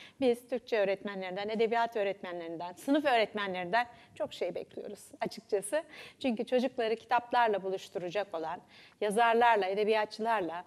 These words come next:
e, buluşturacak olanlar, o köprüler öğretmenlerimiz diyorum. E, neler yapılıyor? Aynı zamanda eğitimcilik deneyiminiz var.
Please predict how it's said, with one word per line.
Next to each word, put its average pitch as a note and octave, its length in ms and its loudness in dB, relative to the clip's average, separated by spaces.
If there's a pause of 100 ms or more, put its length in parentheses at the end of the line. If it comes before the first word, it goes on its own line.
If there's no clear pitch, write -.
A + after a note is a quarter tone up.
(420)
e, F#3 400 -2
buluşturacak G3+ 640 -2
olanlar, G#3+ 560 0 (180)
o A#3 120 -2
köprüler A#3 600 0
öğretmenlerimiz F#3 800 -2 (280)
diyorum. F#3 320 0 (640)
E, A3 300 0
neler D4 320 6 (100)
yapılıyor? F3+ 480 -2
Aynı G#3 200 0
zamanda G#3 360 0
eğitimcilik A3 640 0
deneyiminiz F3 640 -4
var. B3 180 6